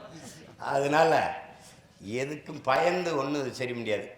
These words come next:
புலம்பி நின்னு சாதிக்க முடியாது, போராடித்தான். ஒன்றிணைந்த மேலெழுந்த மக்களின் கிளர்ச்சி போராட்டங்களை தாண்டி இந்த பூமியில ஒண்ணும் நடந்ததில்லை.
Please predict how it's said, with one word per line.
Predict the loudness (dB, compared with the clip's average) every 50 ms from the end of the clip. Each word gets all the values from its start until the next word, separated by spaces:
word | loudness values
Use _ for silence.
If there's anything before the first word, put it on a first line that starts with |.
| 4
புலம்பி | 6 8 10 10 10 10 8 4 4 4 4
நின்னு | 2 0 0 0 4
சாதிக்க | 6 8 8 8 8 6 2
முடியாது, | 0 0 0 0 0 0 2 6
போராடித்தான். | 8 8 10 10 8 6 4 2 0 0 0 0 -2 -6 -8 -12 -16 -18 -18 -20 -20 -20 -20 -20 -20 -20 -20 -20 -20 -8
ஒன்றிணைந்த | -2 0 2 2 2 4 4 4 4 6 6 6 6 6 6 8 8 8
மேலெழுந்த | 8 6 6 8 8 8 8 6 6 6 4 6 8 8 8 10
மக்களின் | 10 8 8 8 8 6 6 8 8 6 6 4
கிளர்ச்சி | 4 6 8 8 8 8 6 4 2
போராட்டங்களை | 2 6 10 10 12 12 12 12 10 10 8 8 8 8 8 8 8 8
தாண்டி | 8 10 10 10 10 8 6 4
இந்த | 4 4 4
பூமியில | 4 4 4 4 4 4 6 6
ஒண்ணும் | 8 8 8 6 6 6 6
நடந்ததில்லை. | 6 6 6 6 4 2 2 2 2 2 2